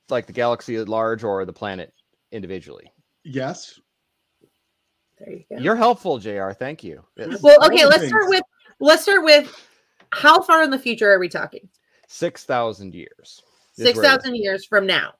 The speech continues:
Speaker 1: Yes.
Speaker 3: roughly.
Speaker 1: Yeah.
Speaker 3: Okay. Uh, is this a colony that he's from?
Speaker 1: Essentially, yes. So
Speaker 3: Okay.
Speaker 1: basically, the world's called Vandor, and I had it first, Disney. Damn you. Um,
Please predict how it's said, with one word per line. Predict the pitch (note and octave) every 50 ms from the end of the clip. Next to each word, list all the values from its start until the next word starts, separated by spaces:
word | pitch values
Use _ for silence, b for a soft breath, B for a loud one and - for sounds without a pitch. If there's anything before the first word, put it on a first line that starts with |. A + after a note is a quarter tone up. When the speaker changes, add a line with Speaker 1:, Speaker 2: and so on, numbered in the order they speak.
| _ _ _ _ _ _
Speaker 1:
Yes. | G3
Speaker 3:
roughly. | F#3+ E3+ - - - - - _ _ _ _ _ _ _ _ _
Speaker 1:
Yeah. | - - b b b b b b b -
Speaker 3:
Okay. | A#3 A3+ A#3 A3 C3+ - - - _ _ _ _ _ _ _ _ _ _ _ -
Uh, | A3+ A3+ B3 A#3+ - -
is | A#3+ A3 F#3+
this | A3+ A3 A3 A3+
a | -
colony | - - B3 B3 C4 C4+ C#4 C#4+ D4 C#4 C#4+ - _ _ -
that | C4+ C#4 C4
he's | B3 D4 C#4+ C#4+ -
from? | C#4+ C#4+ C#4+ D4 D4 D4 C#4+ _ _ _ _ _ _ _ _ B B B B B B B B B B _ _ _ -
Speaker 1:
Essentially, | F3+ F3+ E3+ - F#3+ D#3+ - - C3+ A#2+ B2
yes. | B2+ G#2 F#2+ -
So | - - D#3 D3 C#3 C#3 C#3 C#3 D3 - - -
Speaker 3:
Okay. | - D#3 E3+
Speaker 1:
basically, | E3 - - F3 E3
the | C3 G#2+ - B2 A#2+
world's | B2+ C#3 C#3+ -
called | - D#3 C#3+ B2+ A#2
Vandor, | A2+ G#2 G2+ F#2 F2+ F2 F2 G#2 A#2+ _ _ _ _ _ _ _ _ -
and | A2 G#2+ G#2 G2+ G2 G2 F#2+ F2+ - -
I | G#2+ G#2 G#2
had | A2 G#2
it | - -
first, | - F#2+ E2 - -
Disney. | F2 D#2+ D#2+ E2+ E2 F2 _ _ _ _ -
Damn | E2 D#2 D2 D2+
you. | D#2+ E2+ F2 B B B B B B B2+ -
Um, | - A2+ A2+ G#2 G2 F#2 F#2 F2 E2+